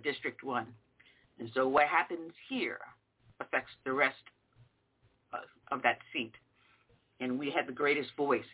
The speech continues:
at this point in who gets that seat. And it doesn't look like Nancy Mace is putting on a really good show. So we'll see what happens.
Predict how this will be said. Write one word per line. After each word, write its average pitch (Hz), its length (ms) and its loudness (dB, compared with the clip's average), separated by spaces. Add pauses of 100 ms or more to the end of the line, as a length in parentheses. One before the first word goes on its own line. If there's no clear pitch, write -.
at 135 140 -2
this 135 140 -2 (140)
point 131 260 2 (100)
in 117 240 0 (320)
who 185 220 6 (200)
gets 131 200 2
that 120 160 4 (120)
seat. 123 200 -2 (440)
And 127 120 -4
it - 100 -8 (100)
doesn't 349 400 4
look 330 220 -2
like 285 240 2
Nancy 254 360 0
Mace 233 340 0
is - 60 -20 (120)
putting 220 300 2
on 202 160 4
a 127 80 2
really 165 320 4
good 185 240 2 (180)
show. 101 140 0 (1400)
So 117 260 -4
we'll 165 320 0
see 254 140 2
what 247 120 4
happens. 160 400 0